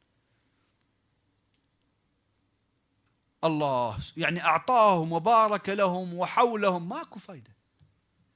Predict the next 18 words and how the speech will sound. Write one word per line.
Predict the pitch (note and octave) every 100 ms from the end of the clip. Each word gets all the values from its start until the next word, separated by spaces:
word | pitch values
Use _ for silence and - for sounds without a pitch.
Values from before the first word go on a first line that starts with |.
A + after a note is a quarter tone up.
| _
فإذا | _ D#3+ F#3+ F#3 G#3 G#3
هذه | C#3 D3
الآية | C#3+ D#3+ F3 E3 E3+ _ _ _ _
تشير | B2+ - G#3 G2 - _ _ _ -
أن | E3
أنتم | E3+ G#3+ G#3 F#3+
لا | F#3 B3
تقسوا | B3+ B3 - - G3+
قلوبكم. | F#3+ F#3 F3+ C#3+ E3 D3+ C#3
وأنا | F3 G#3
قلت | F3 E3+ G#3+
لكم | A3 A3+
البارحة، | G#3+ G#3 G#3 G#3 F#3+
وأي | F#3 D#3+ D3
قبل | F3 G3
البارحة | G#3+ G#3 G#3 G3+ F#3
وقبل | E3+ G3+ A#3
أسبوع، | G3+ A3 D4+